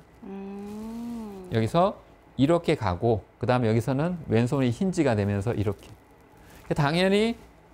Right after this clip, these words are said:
Speaker 2: 팔로스루의 느낌이 이런 느낌이어야 돼.
Speaker 1: 음.
Speaker 2: 실제 스윙에서는 허리가 많이 돌면서 이렇게 펴지는 듯한 그런 순간들이 존재하지만 그건 저절로 되는 거기 때문에 내가 거기를 만들려고 일부러 이렇게 뻗고 그러면 안 되는 거예요.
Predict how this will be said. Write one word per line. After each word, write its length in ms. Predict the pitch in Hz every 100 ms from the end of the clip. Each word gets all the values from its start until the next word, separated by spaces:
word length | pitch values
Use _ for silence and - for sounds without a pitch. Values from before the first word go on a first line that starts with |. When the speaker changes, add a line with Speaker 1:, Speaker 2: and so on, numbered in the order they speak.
| - - - - - - - - - -
Speaker 2:
팔로스루의 460 | - 214 208 196 175
느낌이 340 | 147 151 151
이런 300 | 127 202 233
느낌이어야 500 | 170 - 123 107 101 98
돼. 160 | 95 - - -
Speaker 1:
음. 420 | 208 220 226 175 - -
Speaker 2:
실제 440 | - 277 269 285
스윙에서는 600 | 277 240 220 208 202 196
허리가 380 | 190 269 240 180
많이 300 | 107 98 147
돌면서 720 | - 98 101 107 113 190 143 - -
이렇게 580 | 135 180 214 208 220 208
펴지는 500 | 196 254 262 233 208
듯한 360 | 185 185 185 170
그런 380 | 151 170 180 196
순간들이 800 | - 202 208 196 180 175 180 180 - -
존재하지만 800 | 131 143 160 175 160 139 135 110
그건 220 | 147 165
저절로 420 | 156 110 185 233
되는 200 | 160 117
거기 180 | 110 98
때문에 520 | 98 95 101 131 90 - - -
내가 280 | 139 170
거기를 280 | - 143 185
만들려고 600 | 123 92 113 180 185 160
일부러 400 | 107 135 185 214
이렇게 200 | 165 -
뻗고 460 | 143 - 202 - 156
그러면 300 | 117 131 139
안 200 | 110 92
되는 220 | 95 101
거예요. 160 | 101